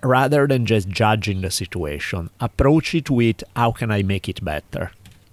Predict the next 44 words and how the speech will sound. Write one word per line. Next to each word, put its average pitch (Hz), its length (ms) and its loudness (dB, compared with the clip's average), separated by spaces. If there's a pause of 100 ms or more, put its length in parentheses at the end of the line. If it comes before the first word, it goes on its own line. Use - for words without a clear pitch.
(380)
How 113 320 2
can 110 260 -2
I 101 400 0
step - 500 -6
into 101 280 -2
the,'" 90 180 -4
and 131 320 -2
this 180 160 -4
was 202 200 2
interesting 107 600 -2
to 87 140 -6
me 87 160 -6
because 90 400 -6
for 110 240 0
Iz, 120 360 4
who's 98 280 -2
a 92 80 -4
smart 98 500 -2
kid 98 300 0
who 90 80 -2
sometimes 92 760 -4
gets, 87 380 -6 (1000)
you 165 140 -2
know, 127 160 0
she 120 160 -6
gets 165 220 0
along 113 300 4
with 98 160 -4
kids 92 260 -6
great 101 340 -2
in 92 120 -6
the 92 60 -6
sense 95 360 -6
that 90 240 -6
she's, 87 480 -8
uh, 85 260 -8
they 80 160 -10
like 113 400 -2
her, 107 240 2
she's - 240 -10
popular, 104 640 0
all 110 160 0
of 101 120 -6
that, 98 280 -4